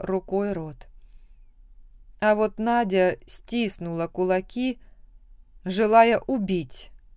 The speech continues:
этого мужика, который считал, что имел право портить жизнь молодой девушке.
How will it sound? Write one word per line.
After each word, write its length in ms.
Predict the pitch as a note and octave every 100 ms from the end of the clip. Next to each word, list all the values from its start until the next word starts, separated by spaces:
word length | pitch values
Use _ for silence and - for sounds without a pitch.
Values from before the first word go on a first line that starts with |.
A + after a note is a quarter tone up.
| -
этого 380 | F3 - E3 E3
мужика, 640 | E3 D#3 F#3+ - D#3+ D3 - - - - - - - - - - - -
который 420 | G#3 G3 G3 F#3
считал, 480 | G3 G3 - G3 F#3
что 440 | - - F#3 F3+ -
имел 580 | G#3 G#3 A3 F#3+ D#3+ D3
право 600 | - E3+ E3 D#3+ D#3+ D#3+ - -
портить 560 | F#3 F3+ - E3+ D#3
жизнь 600 | - E3+ C4 B3+ F3 E3 - - - -
молодой 500 | F#3+ F3 E3 E3+ F#3
девушке. 720 | C#3+ D#3 D3 - - -